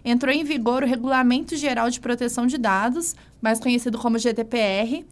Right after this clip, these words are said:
da União Europeia. E no Brasil, esse debate se intensificou em dois mil e dezenove, quando a gente teve o anúncio de que a Lei Geral de Proteção de Dados, a L G P D, vai entrar em vigor em agosto de dois mil e vinte. E assim, as empresas terão que se adequar aos requi-,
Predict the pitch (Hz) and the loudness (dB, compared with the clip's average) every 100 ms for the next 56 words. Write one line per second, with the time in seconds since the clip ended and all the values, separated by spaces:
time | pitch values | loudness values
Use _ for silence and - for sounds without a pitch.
0 | - 214 226 240 240 247 285 269 190 226 | -14 2 6 6 4 2 0 -2 0 -2
1 | 285 - - - 247 254 269 254 269 277 | -4 -10 -16 2 4 6 4 0 -4 -4
2 | 269 262 254 262 262 269 294 339 311 - | -2 2 2 2 -2 -2 -2 -6 -6 -8
3 | - 240 254 247 240 220 226 220 311 277 | -10 -2 0 2 2 2 -2 0 0 2
4 | 220 254 320 - - - 254 277 269 - | 2 0 -4 -10 -8 0 2 2 0 -2
5 | 269 247 277 302 285 262 254 226 - 262 | -2 0 2 2 2 0 -4 -6 -2 0
6 | 247 294 302 285 233 240 240 240 247 240 | 0 0 -2 -2 0 0 -2 -6 -2 -2
7 | 240 233 247 220 196 196 220 254 - - | -2 -2 -2 0 0 0 -2 -4 -6 -12
8 | - 233 220 262 294 254 247 247 233 185 | -2 2 2 2 0 0 -2 -2 -4 -2
9 | 190 233 - - - - 220 226 254 254 | -2 -4 -8 -20 -20 -6 2 4 4 0
10 | 240 262 240 220 254 277 247 240 233 233 | 0 0 2 2 0 0 0 2 0 -2
11 | 233 226 226 226 254 254 208 247 240 - | -6 -2 0 2 0 0 2 4 4 0
12 | 226 190 - - - 214 220 220 240 233 | -8 -8 -10 -20 -6 -2 -2 0 0 0
13 | 254 247 220 240 247 254 220 220 240 262 | 0 0 -2 -2 -2 -2 -2 -2 -4 -4
14 | 233 240 - 214 233 240 226 220 | -4 -4 -2 0 0 -2 -4 -4